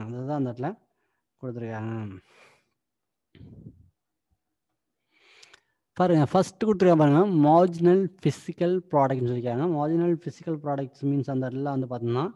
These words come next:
இறுதிநிலை பருப்பொருளுடைய உற்பத்தி தான் அந்த இடத்துல எம் பி பி அப்படின்னு கொடுத்துருக்காங்க. புரியுதுங்களா? The marginal physical product of a factors is increment in the total product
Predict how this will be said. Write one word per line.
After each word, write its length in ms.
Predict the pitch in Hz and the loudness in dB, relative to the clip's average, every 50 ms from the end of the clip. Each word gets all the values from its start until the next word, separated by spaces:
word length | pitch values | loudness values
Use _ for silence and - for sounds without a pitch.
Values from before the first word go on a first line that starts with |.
| _ _ _ _ _ _ _ _ _ _ _ - | _ _ _ _ _ _ _ _ _ _ _ -10
இறுதிநிலை 720 | 139 139 151 160 180 185 190 196 180 170 165 160 156 170 196 190 190 _ - | -6 -4 -4 -4 -4 -2 0 0 2 2 2 2 2 0 -2 -4 -6 _ -6
பருப்பொருளுடைய 680 | 139 139 160 165 160 - 165 151 147 143 135 135 139 160 156 127 | -4 -2 -4 -4 -4 -4 -4 -2 -2 -2 0 0 0 0 -2 -2
உற்பத்தி 340 | 127 123 - - 143 131 139 135 | -4 -6 -4 -4 -4 -2 0 0
தான் 120 | 143 139 135 | 2 2 2
அந்த 120 | 127 123 | 2 0
இடத்துல 260 | 113 117 117 123 131 160 196 190 135 120 127 135 | 0 -2 -2 -2 -2 -2 -2 -4 -4 -2 -2 -2
எம் 160 | 151 175 180 170 _ - | -2 -2 -6 -8 _ -6
பி 100 | 147 143 143 139 _ _ | -4 -4 -4 -4 _ _
பி 120 | - 143 143 139 139 - 131 | -4 -2 -2 -2 -4 -4 -4
அப்படின்னு 280 | 127 110 127 143 160 127 | -2 -2 0 -2 -2 -4
கொடுத்துருக்காங்க. 460 | 120 113 120 113 117 113 110 110 117 120 117 113 107 110 - _ _ _ _ _ _ _ _ _ _ _ - | -6 -8 -8 -8 -8 -6 -6 -6 -6 -6 -6 -6 -8 -12 -14 _ _ _ _ _ _ _ _ _ _ _ 0
புரியுதுங்களா? 420 | 156 156 147 151 151 147 147 143 123 117 123 131 | 2 2 2 2 2 4 4 2 2 0 0 0
The 80 | 139 139 135 139 | 0 2 4 4
marginal 540 | 143 160 185 208 196 190 202 208 208 214 220 220 - _ _ _ _ _ _ _ - | 6 6 4 4 2 0 0 0 2 0 0 -2 -4 _ _ _ _ _ _ _ -8
physical 420 | - 131 - - 170 - 170 165 170 165 _ - | -8 -8 -6 -8 -8 -4 -2 -2 -2 -2 _ -2
product 460 | 135 127 127 117 113 120 131 175 196 196 277 226 156 135 | 0 0 0 0 -2 -6 -8 -8 -10 -12 -12 -8 -4 -2
of 80 | 135 143 - - 139 | -2 0 0 0 0
a 20 | 127 - - - | 0 -2 -2 -2
factors 480 | 143 143 156 151 - - 185 185 170 - - 165 156 | 0 0 0 -2 -4 -4 -4 -4 -4 -4 -2 -2 -2
is 120 | 143 120 - - - - - _ _ _ 135 131 | -2 -2 -8 -18 -20 -20 -20 _ _ _ -4 -2
increment 640 | 143 156 151 - - 160 156 143 131 117 113 113 110 - - - _ _ _ _ _ _ _ _ _ _ _ _ _ - | 0 -2 -2 -2 0 2 4 4 4 2 0 -4 -6 -8 -10 -14 _ _ _ _ _ _ _ _ _ _ _ _ _ -2
in 120 | 147 147 151 147 | 2 2 4 4
the 60 | 131 123 - | 2 0 2
total 280 | 139 147 147 156 175 170 156 - - | 2 2 2 2 2 0 0 2 2
product 360 | 151 151 156 165 196 196 | 2 2 2 2 0 -4